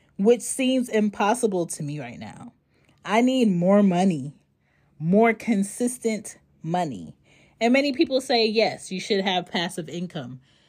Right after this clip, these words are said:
The passive income that I have is not consistent enough for me to solely depend on it in an emergency. I think five K is a great start for emergency fund, but if you can put in more,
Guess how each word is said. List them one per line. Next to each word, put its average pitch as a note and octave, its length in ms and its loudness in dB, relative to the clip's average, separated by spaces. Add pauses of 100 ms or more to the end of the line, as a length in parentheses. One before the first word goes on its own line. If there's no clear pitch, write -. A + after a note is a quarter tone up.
(140)
The E3+ 100 -6
passive G#3 480 -4
income G3+ 400 -4
that D3 100 -12
I C#3+ 320 -10
have F#3 640 -4 (300)
is E3+ 180 -6
not F3+ 300 -4
consistent F#3+ 640 -8
enough E3 420 -6
for E3+ 100 -10
me D#3+ 200 -8
to - 180 -14
solely E3 500 -2
depend F3+ 480 -6
on G3+ 180 0
it A3 220 -4 (360)
in F3+ 160 -2
an A#2+ 160 -6
emergency. - 840 -8 (760)
I G#3 120 2
think C#4+ 360 0
five G3+ 380 4
K F#3+ 300 2
is E3 180 -2
a D#3+ 80 0
great D#3+ 320 -2
start E3+ 560 -2 (340)
for F#3+ 200 4
emergency G3 560 0
fund, C4 420 -2 (340)
but G3 240 2
if G3 240 0
you A3 140 0
can A3 460 -2
put G#3+ 260 -4
in F#3+ 240 2
more, G3+ 520 -2